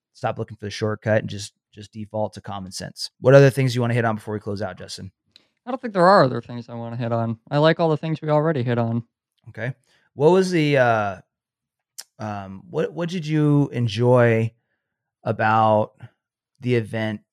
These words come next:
Speaker 1: the most? Um, 'cause you got to watch the highlights, you got to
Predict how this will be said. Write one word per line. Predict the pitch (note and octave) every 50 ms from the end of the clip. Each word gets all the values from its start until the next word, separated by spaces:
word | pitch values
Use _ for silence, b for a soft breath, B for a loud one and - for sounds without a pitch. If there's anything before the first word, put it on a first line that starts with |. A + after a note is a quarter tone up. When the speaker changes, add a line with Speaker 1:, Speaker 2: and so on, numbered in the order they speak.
| _
Speaker 1:
the | A2+ G#2+
most? | G2+ G2 G2 F#2 F2 E2 - - - - - - - - _
Um, | - G#2 G#2 G#2 G2+ G2+ G2+ -
'cause | - A2+ A2+
you | C#3 E3
got | E3+ E3+ D#3 -
to | D3+ C3
watch | A#2+ B2 B2+ B2+ B2 - - - -
the | A2
highlights, | A2 B2+ C#3 C#3+ C#3 C#3 C3+ C3 C3 B2+ - - -
you | A#2 G#2
got | A#2 A2+ A2+ -
to | - A2+ G#2 G2